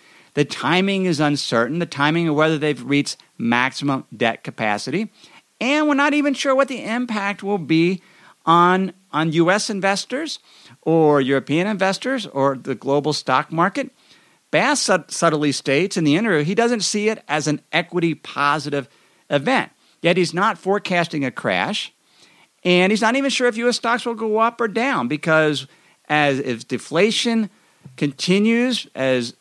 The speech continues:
the Chinese yuan is devalued, you could see interest rates continue to fall, and you can see investors move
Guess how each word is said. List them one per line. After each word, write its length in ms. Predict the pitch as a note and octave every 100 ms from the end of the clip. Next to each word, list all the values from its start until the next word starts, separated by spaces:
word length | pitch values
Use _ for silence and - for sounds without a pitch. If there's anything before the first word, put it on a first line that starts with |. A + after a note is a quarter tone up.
| _ -
the 320 | A#2 A2+ G#2
Chinese 400 | - C#3+ D3 C3+
yuan 240 | C3+ C#3 C#3
is 120 | C3
devalued, 600 | C3+ A2 A2+ C3+ F#3+ A3+
you 120 | C#3
could 180 | A#2+ A#2
see 400 | - - A#2+ A#2 -
interest 340 | D#3+ D#3+ D#3+
rates 180 | D3+ C#3
continue 440 | - A2+ C3+ C3
to 80 | C3
fall, 380 | B2 A#2+ B2+ G3
and 120 | G3+
you 60 | F3+
can 160 | F3+
see 180 | E3 F#3+
investors 720 | G3 C#3+ F3+ B3+ A3 G#3+ G3+
move 480 | E3 G3 B3 B3+ G#3+